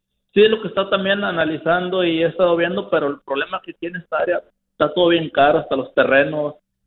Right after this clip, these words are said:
Inclusive yo mi-, yo he visto trailers, las mobile home, eh, que están,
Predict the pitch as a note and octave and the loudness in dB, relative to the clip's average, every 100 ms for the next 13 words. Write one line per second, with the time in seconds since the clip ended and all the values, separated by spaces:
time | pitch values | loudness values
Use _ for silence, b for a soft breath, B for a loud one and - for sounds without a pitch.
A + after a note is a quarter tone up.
0 | _ D3+ D3 E3 D#3+ E3+ F3 F3 F3 E3+ | _ -8 -4 0 2 4 4 4 2 -2
1 | - F3 E3 E3 E3 E3+ - D3 D#3+ E3+ | -2 -2 0 0 0 -4 0 2 4 2
2 | E3+ D#3+ D3 C3+ C#3+ E3 F3 F#3 F#3+ _ | 0 0 -4 -4 -4 -4 -4 -8 -10 _
3 | _ _ _ _ _ - - C#3 C#3+ - | _ _ _ _ _ -12 -4 -2 -2 -4
4 | D#3 C#3+ D3 D#3 E3+ E3 | -8 0 2 2 0 -6